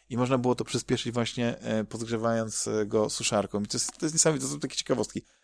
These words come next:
Ale sama książka, e, to jest taki, taka fantastyczna podróż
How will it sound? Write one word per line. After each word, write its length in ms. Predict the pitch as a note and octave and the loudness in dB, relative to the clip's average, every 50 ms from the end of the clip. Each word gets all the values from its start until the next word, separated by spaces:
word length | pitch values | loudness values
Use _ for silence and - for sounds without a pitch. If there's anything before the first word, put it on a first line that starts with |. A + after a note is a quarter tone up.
| _ - - - | _ -16 -6 -2
Ale 140 | A#2+ G#2+ | 0 2
sama 280 | G#2+ - - D#3+ D#3 D3 | 4 4 4 6 4 4
książka, 580 | - - - C3 A2 - - - B2 C3 D3+ D3+ - _ - - - - - _ _ _ _ _ _ _ - | 2 2 0 0 0 -2 0 2 2 2 2 0 -6 _ -20 -20 -20 -20 -20 _ _ _ _ _ _ _ -4
e, 460 | A2+ A2 G2+ G#2 G2+ G2+ G2+ G#2 G#2+ | 2 4 6 8 8 8 8 6 4
to 160 | G#2+ - - A#2+ | 4 2 2 2
jest 160 | A#2+ - - | 2 4 2
taki, 260 | B2+ - - - - | -2 -2 -4 -8 -2
taka 240 | - A#2+ - - A#2 | -2 -2 2 2 0
fantastyczna 680 | - - C3 A#2+ A#2+ A#2+ - - - C#3 - - C#3 | 2 2 0 0 0 -2 -2 -2 -4 -4 -2 0 -2
podróż 640 | A#2+ - - C3+ C3 C3 C3 C3+ C3 - - - _ | 0 2 2 2 4 4 4 2 2 2 -2 -8 _